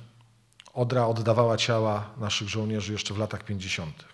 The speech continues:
Opowiadali mi ludzie, którzy tam, tam byli, że Odra spłynęła krwią w dosłownym tego słowa znaczeniu.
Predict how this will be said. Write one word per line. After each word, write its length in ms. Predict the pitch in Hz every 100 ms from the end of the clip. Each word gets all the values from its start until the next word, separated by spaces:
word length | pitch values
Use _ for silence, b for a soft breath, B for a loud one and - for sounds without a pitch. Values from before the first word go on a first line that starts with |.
| _ _ b b b b b
Opowiadali 500 | 101 107 113 113 113
mi 100 | 110
ludzie, 240 | 110 110 110
którzy 300 | - 98 107
tam, 320 | 104 101 101
tam 280 | - 98 101 B B B B -
byli, 500 | 113 107 120 113 127
że 460 | 107 110 107 107 110 104 b b b b b b _ - -
Odra 260 | 120 123
spłynęła 420 | - - 147 139
krwią 340 | 123 - 147 131
w 60 |
dosłownym 480 | 120 117 139 113 120
tego 440 | 113 113 120 110 107
słowa 320 | - 120 110
znaczeniu. 520 | 95 104 - 78 65